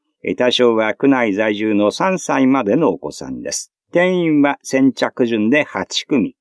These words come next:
申し込み開始日は六月二十日木曜日です。場所、お申し込み、お問い合わせ先は、谷中子ども家庭支援センター、ぽかぽか広場。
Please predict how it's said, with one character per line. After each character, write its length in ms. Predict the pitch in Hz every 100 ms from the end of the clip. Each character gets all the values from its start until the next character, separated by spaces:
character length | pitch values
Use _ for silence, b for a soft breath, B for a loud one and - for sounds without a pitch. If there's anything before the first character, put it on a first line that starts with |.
| _ _ _ _
申 160 | 156 214
し 80 | -
込 120 | 208
み 120 | 196
開 200 | - 180
始 140 | - 147
日 140 | 92
は 180 | 87 - 95
六 340 | 104 - 156
月 280 | 147 139 127
二 160 | -
十 160 | - -
日 160 | 151 113
木 360 | 95 - 170
曜 180 | 190 127
日 100 | -
で 120 | -
す。 200 | - - _ _ _ _ _ _ _
場 180 | 95 113
所、 260 | - 139 -
お 120 | 117
申 280 | 123 135 123
し 60 | -
込 120 | 123
み、 160 | 135 139
お 120 | 107
問 220 | 101 127 123
い 80 |
合 60 | 117
わ 80 | 107
せ 140 | 101
先 340 | 92 98 - 90
は、 140 | 95 - _ _
谷 220 | 107 117
中 340 | 156 175 - 139
子 200 | - 120
ど 120 | 175
も 140 | 180
家 200 | 160 135 131
庭 220 | 139 131
支 240 | - 120
援 180 | 120 117
セ 180 | 95 113
ン 100 | 85
タ 160 | - 65
ー、 520 | 64 57 _ _ -
ぽ 120 | 139
か 200 | - 180
ぽ 160 | 165 147
か 200 | 131 123
広 360 | - 95 71
場。 140 | -